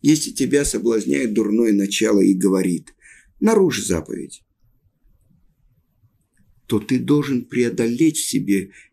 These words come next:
это желание, противное желанию Творца, запретившему тебе так поступать. И объясняют наши мудрецы: "Ле нитна Тора,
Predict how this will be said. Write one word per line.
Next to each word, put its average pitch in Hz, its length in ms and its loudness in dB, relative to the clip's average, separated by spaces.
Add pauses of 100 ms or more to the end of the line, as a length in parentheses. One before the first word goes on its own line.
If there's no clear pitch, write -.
(100)
это 117 300 2
желание, 92 720 -2 (300)
противное 151 1000 2 (380)
желанию 120 500 4
Творца, - 600 -2 (400)
запретившему 107 800 0
тебе 101 280 0
так 95 280 -6
поступать. - 640 -16 (460)
И 131 60 4
объясняют 147 520 4
наши 113 300 0
мудрецы: 104 680 -4 (560)
"Ле 147 280 8
нитна 156 600 4
Тора, 120 760 2